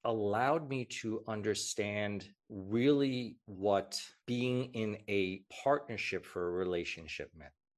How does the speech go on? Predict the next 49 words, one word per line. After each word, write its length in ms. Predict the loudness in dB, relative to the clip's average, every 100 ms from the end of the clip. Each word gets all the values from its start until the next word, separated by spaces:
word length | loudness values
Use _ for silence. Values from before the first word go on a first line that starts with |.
| _
That 280 | -2 2 2
was 120 | 2
something 380 | 0 0 0 0
I 120 | 2
didn't 220 | 2 0 0
see, 220 | 0 0
of 140 | 0
course, 260 | 0 0 0
with 160 | -2 2
my 160 | 2
parents. 640 | 2 -2 -6 -6 -6 -8 -8 _ _ _ -4
It 120 | -4
was 160 | -2 -2
something 400 | -2 0 0 0
that 180 | 0
Desiree 300 | 2 2 4
and 100 | 4
I, 140 | 4 4
we 160 | 2
realized 680 | 0 4 6 6 6 4 0
that 240 | 2 2 0 -6
we 280 | 0 2
built 480 | 2 6 8 8 6 0
a 80 | -4
third 460 | 2 6 6 4 0
entity, 420 | -4 -4 -6 -6
which 220 | -4 -4 -2
was 160 | -4
the 100 | -4
relationship. 680 | -4 -2 -4 -6 -8 -10 -10 _ -12
It 100 | -6
required 580 | -6 0 4 6 6 4
both 180 | 2 4
of 120 | 0
us 120 | 0
to 80 | -2
continue 480 | -6 -6 -4 -4 -4
to 120 | -6
invest 460 | -8 2 2 2 0
in 80 | 0
that 180 | 0
relationship. 680 | -2 -4 -4 -6 -8 -10 -10 _
So 380 | -8 -2 2 2
that's 360 | 4 2 2 0
what 140 | -4
supported 680 | -4 -6 -4 2 2 0 0
both 260 | 2 4 2
of 140 | 0
us 340 | 0 0 -2